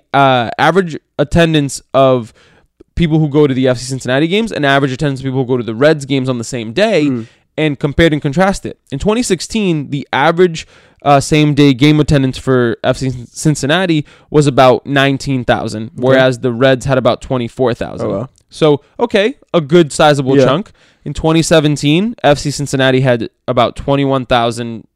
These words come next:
Speaker 1: people on the same day, and the Reds had twenty-four thousand.
Speaker 2: Mm-hmm.
Speaker 1: Still not much change for the Reds,
Speaker 2: Yeah.
Speaker 1: but still a,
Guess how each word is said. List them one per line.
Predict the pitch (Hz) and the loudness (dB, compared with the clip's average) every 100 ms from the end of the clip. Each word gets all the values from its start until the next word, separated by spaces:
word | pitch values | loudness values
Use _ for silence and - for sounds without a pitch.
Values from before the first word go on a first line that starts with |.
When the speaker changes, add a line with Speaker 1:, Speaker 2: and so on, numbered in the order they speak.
| _ _ - | _ _ -4
Speaker 1:
people | 135 - 117 | -4 0 -2
on | 117 | -2
the | |
same | 110 113 110 | -6 -8 -8
day, | 101 104 139 | -8 -8 -6
and | 139 127 | -6 -4
the | |
Reds | 117 120 - | -2 -4 -4
had | 110 | -8
twenty-four | 120 117 - 220 | -8 -8 -4 -4
thousand. | 185 95 92 64 - | -2 -6 -8 -14 -14
Speaker 2:
Mm-hmm. | 123 113 113 139 | -12 -10 -12 -16
Speaker 1:
Still | - 135 131 - | -4 0 0 -2
not | 131 120 | -6 -4
much | 127 123 | -4 -6
change | - 135 | -6 -6
for | 131 | -4
the | 120 | -2
Reds, | 143 220 | -2 0
Speaker 2:
Yeah. | |
Speaker 1:
but | - | -2
still | - 170 | -2 -2
a, | 165 | 0